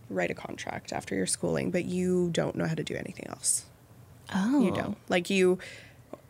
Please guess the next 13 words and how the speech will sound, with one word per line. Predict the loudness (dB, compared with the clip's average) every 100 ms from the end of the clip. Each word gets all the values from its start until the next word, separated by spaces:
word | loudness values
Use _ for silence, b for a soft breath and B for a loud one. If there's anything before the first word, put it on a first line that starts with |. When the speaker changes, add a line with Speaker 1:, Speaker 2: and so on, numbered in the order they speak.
| 0
Speaker 1:
it, | 2 6
it | 6
doesn't | 6 4 4
show | 4 6
you, | 6
like, | 4 2
"All | 4
right, | 6 4 0 b b b -6
you're | 0 4
going | 6 6
to | 6 4
a |
showing. | 4 4 6 4 2